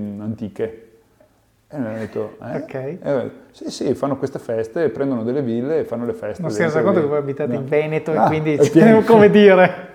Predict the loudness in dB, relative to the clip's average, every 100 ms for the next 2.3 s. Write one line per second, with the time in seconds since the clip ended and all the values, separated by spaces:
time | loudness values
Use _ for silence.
0 | -20 -20 _ -4 -4 -4 -10 -14 -14 -14
1 | -14 -16 -16 -18 -14 -12 -12 -14 -16 -14
2 | -14 -16